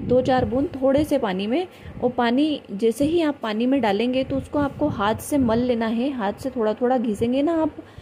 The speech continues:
तो उसका पानी का कलर थोड़ा सा, हल्का सा मेहरूनी हो जाएगा, उसका कलर निकलेगा। पानी आपको ज़्यादा नहीं लेना है और थोड़ी सी केसर मिला के उसको घिस लेना है, मिला लेना है।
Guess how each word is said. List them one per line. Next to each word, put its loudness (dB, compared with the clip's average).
तो -6
उसका -6
पानी -2
का -2
कलर 0
थोड़ा 2
सा, 0
हल्का 0
सा 0
मेहरूनी 4
हो 4
जाएगा, 0
उसका 0
कलर 2
निकलेगा। -2
पानी 2
आपको 0
ज़्यादा 2
नहीं 2
लेना 0
है -2
और 2
थोड़ी 2
सी 0
केसर 0
मिला 0
के -2
उसको 0
घिस -2
लेना 0
है, 2
मिला 2
लेना 0
है। -2